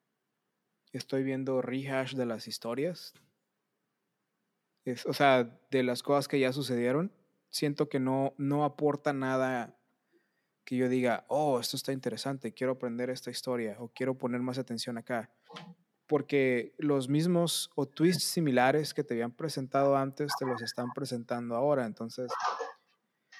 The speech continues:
con decisiones falta, así como dices tú, Daenerys se le botó la canica al final, hizo esto.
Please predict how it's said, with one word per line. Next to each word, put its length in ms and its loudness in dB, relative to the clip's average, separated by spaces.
con 180 0
decisiones 720 2
falta, 360 4
así 240 2
como 260 4
dices 280 2
tú, 280 6
Daenerys 380 2
se 80 2
le 60 4
botó 260 4
la 100 4
canica 340 0
al 60 0
final, 360 -2
hizo 260 0
esto. 380 0